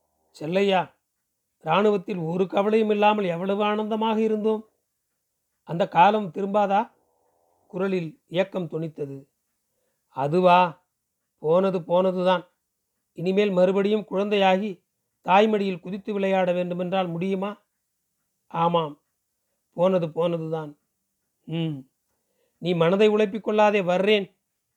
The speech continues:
"காலையில் கட்டாயம் வா." செல்லையா வடமுகமாய் நடந்தான். மேகமற்ற வானில் நிலவு காய்ந்தது. தாரகைகள் கண் சிமிட்டின. கிழக்கிலிருந்து மெல்லிய கடற்காற்று வீசியது.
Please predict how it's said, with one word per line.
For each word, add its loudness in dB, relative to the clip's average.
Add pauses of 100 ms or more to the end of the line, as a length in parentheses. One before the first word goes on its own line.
(640)
"காலையில் 4 (100)
கட்டாயம் 0
வா." -2 (1120)
செல்லையா 0 (340)
வடமுகமாய் 0
நடந்தான். -10 (920)
மேகமற்ற 4
வானில் 2
நிலவு -4
காய்ந்தது. -8 (680)
தாரகைகள் 4 (280)
கண் -10
சிமிட்டின. -12 (680)
கிழக்கிலிருந்து -2 (360)
மெல்லிய -2
கடற்காற்று -4
வீசியது. -10